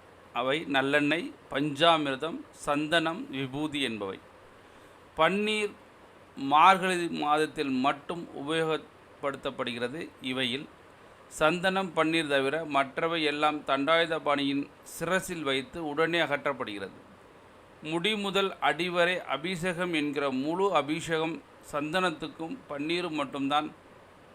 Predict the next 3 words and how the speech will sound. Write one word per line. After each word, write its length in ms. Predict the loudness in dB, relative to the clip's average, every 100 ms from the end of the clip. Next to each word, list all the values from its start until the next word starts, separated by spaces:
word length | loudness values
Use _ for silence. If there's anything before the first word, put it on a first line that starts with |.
| -20 -20 -20 -20 -20 -20 -20 -4
இதில் 400 | -2 0 -2 -4 -14 -14
சிரசு 500 | -4 2 2 2 -2
விபூதி 580 | -2 -2 -2 -4 -6